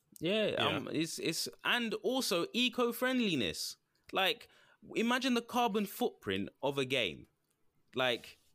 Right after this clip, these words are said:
Speaker 1: versus a digital download. Trust me, they're gonna start bringing this eco-friendly stuff into it. They're gonna say, "Well, look, to ship a game, we're gonna have to press it,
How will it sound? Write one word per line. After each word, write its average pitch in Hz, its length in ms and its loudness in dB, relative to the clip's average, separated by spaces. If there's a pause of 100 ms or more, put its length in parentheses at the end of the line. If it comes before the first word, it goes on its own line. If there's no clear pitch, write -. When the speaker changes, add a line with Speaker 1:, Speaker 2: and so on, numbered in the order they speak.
(240)
Speaker 1:
versus 143 540 0
a 131 80 0
digital 123 420 -2
download. 104 640 -2 (1600)
Trust 170 360 -2
me, 87 240 0
they're 139 140 0
gonna 170 220 0
start 151 300 0
bringing 143 220 0
this 131 200 -2
eco-friendly 120 760 0
stuff - 340 -4
into 110 260 -2
it. 87 60 2
They're 107 80 2
gonna 120 160 -2
say, 120 180 -2
"Well, 120 160 0
look, 123 280 0 (360)
to - 80 -6
ship - 280 0
a 139 60 -2
game, 123 460 0 (260)
we're 117 100 -2
gonna 117 120 2
have 107 120 -6
to 107 100 -2
press 139 400 -4
it, 131 240 0